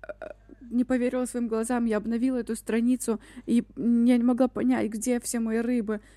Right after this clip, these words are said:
Этот засранец, он, пока я шла до дома, он просто всё, что мог, э, переправил себе, всё, что мог, остальное уничтожил.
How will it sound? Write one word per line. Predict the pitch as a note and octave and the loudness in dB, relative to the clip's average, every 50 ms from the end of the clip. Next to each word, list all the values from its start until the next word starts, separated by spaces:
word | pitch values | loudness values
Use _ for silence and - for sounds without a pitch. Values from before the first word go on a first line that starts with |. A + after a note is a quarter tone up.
| - - | -14 -8
Этот | - A#3+ - C4 A3 - - | -6 -4 -4 -4 -4 -6 -6
засранец, | - B3 A#3 - - - A#3 B3 C4+ C4+ C4 A#3+ A3+ G3+ - - - - - - - - | -4 -2 0 -2 -2 -2 -2 -2 0 0 0 -2 -2 -4 -8 -14 -16 -18 -20 -20 -20 -12
он, | - - A#3 B3 B3 A#3+ - - - - - - | -6 -4 -2 -2 -2 -4 -6 -8 -14 -12 -6 -4
пока | C4 B3+ - - B3+ B3 A#3+ A3 G3 G3 A3+ C4+ _ _ - - - | -4 -4 -2 -4 -4 -2 -2 -4 -6 -8 -12 -16 _ _ -12 -4 0
я | A3+ B3+ A#3+ A#3 A#3 | 2 2 2 2 0
шла | - - B3+ A#3+ A#3+ | -2 -4 -4 -2 0
до | G#3 A#3 | 0 -2
дома, | G3+ G3 A#3 A#3+ C4 C4+ B3+ A#3 A3 A3 G#3+ - - - - - - | -2 -2 -2 -2 0 -2 -2 -2 -4 -6 -8 -10 -12 -20 -20 -16 -8
он | - A#3 A#3 | -6 -4 -4
просто | - A#3 C4+ C4+ - - B3 G#3 - - - - - | -2 -2 -2 -2 -2 -4 -8 -8 -10 -12 -18 -18 -12
всё, | - - C4+ C4 | -6 -4 -4 -4
что | - - C4+ | -4 -2 0
мог, | B3+ C4 C4+ C4+ C4 - - | 2 2 2 0 -2 -4 -4
э, | A3+ A3+ A3 - - - - _ | -4 -4 -4 -6 -8 -16 -10 _
переправил | - C4 G#3+ B3 - - B3 B3 B3 A#3+ A#3+ | 0 0 0 0 0 0 0 0 0 0 -2
себе, | A#3 - - A3+ F#3+ G#3 A#3 B3+ D4 C#4+ C#4 - - - - | -2 -4 -6 -6 -4 -2 -2 0 -2 -2 -4 -8 -14 -20 -12
всё, | - - A#3 | -8 -6 -6
что | - - - - - C4 | -6 -6 -6 -2 -2 0
мог, | B3 B3+ B3+ B3+ C4 | 2 2 2 2 0
остальное | B3 - - B3+ A#3 A#3 A#3+ B3 | 0 2 2 2 2 2 0 0
уничтожил. | B3 A#3+ A#3 A#3 G#3+ - - - B3+ B3+ B3+ B3+ A#3 A3+ A3 | 0 0 0 -2 -2 -4 -6 -4 -2 -2 0 0 -2 -4 -6